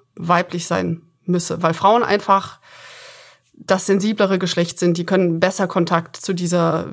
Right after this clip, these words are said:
Welt der Toten aufnehmen. Damit hatten aber bei Seancen Frauen im wahrsten Sinne des Wortes das Sagen. Sie haben ja die ganze Veranstaltung geleitet und sie waren dann ja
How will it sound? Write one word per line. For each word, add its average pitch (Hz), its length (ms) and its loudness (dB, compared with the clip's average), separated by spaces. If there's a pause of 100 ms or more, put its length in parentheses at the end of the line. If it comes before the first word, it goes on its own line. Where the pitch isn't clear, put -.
Welt 170 200 2
der 165 100 -4
Toten 170 300 -4
aufnehmen. 160 640 -2 (1400)
Damit 185 180 2
hatten 254 240 2
aber 165 360 4
bei 175 260 -2
Seancen 175 640 2
Frauen 170 280 0
im 165 140 2
wahrsten 202 340 2
Sinne 226 180 2
des 214 140 -2
Wortes 202 360 0
das 170 160 -2
Sagen. 196 460 0 (880)
Sie 160 180 -4
haben 185 140 2
ja 175 80 -2
die 170 120 -8
ganze 175 260 -4
Veranstaltung 170 520 -2
geleitet 170 420 0
und 175 120 -4
sie 180 120 0
waren 190 260 2
dann 180 140 0
ja 170 360 -2